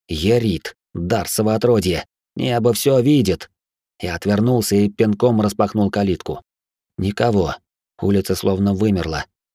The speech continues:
Или же соседи попрятались при виде крепких мужчин у наших ворот.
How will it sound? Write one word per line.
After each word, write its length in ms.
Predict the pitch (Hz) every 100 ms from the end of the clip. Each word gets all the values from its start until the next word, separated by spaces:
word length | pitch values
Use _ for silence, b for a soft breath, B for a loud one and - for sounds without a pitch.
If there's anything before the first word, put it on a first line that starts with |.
| -
Или 200 | 101 120
же 120 | 117
соседи 380 | 127 117 131 127
попрятались 560 | 123 - 117 117 117
при 160 | - 113
виде 200 | 113 117
крепких 400 | 117 107 - 110
мужчин 440 | 113 104 110 101 -
у 80 |
наших 300 | 101 92 -
ворот. 320 | 101 98 92